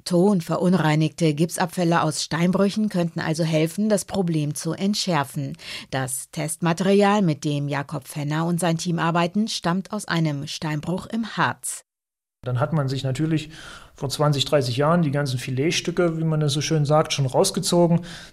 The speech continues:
Speaker 2: Das heißt, wir werden da jetzt nicht den hochreinen Supergips gewinnen können. Das muss uns auch klar sein. Aber natürlich können wir die etwas schlechteren Qualitäten, solange es ein sauberes Gestein ist, dann dem Produktionsprozess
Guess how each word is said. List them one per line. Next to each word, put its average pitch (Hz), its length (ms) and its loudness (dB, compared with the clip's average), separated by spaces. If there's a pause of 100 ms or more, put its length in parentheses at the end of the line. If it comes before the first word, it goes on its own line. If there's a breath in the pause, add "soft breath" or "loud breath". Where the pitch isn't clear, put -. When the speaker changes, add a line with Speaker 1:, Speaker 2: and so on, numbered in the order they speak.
(160 loud breath)
Speaker 2:
Das - 160 0
heißt, - 340 0 (120)
wir 135 140 0
werden 160 240 6
da 151 160 8
jetzt 151 240 2
nicht 160 340 2
den 135 220 0
hochreinen 156 880 0 (160)
Supergips 147 640 0
gewinnen 123 420 0
können. 123 540 -4 (340)
Das - 160 0
muss 151 180 0
uns 131 140 0
auch 143 220 -4
klar 120 240 -4
sein. 120 300 -6 (500 loud breath)
Aber 135 580 0 (140)
natürlich 175 500 2
können 160 200 4
wir 151 60 4
die 143 140 -2
etwas 139 260 -4
schlechteren 170 440 -2
Qualitäten, 143 560 0
solange 139 300 0
es 113 60 -2
ein 123 60 0
sauberes 147 460 0
Gestein 151 420 -2
ist, 190 260 0 (580 loud breath)
dann 147 160 2
dem 139 140 0
Produktionsprozess 147 1160 -2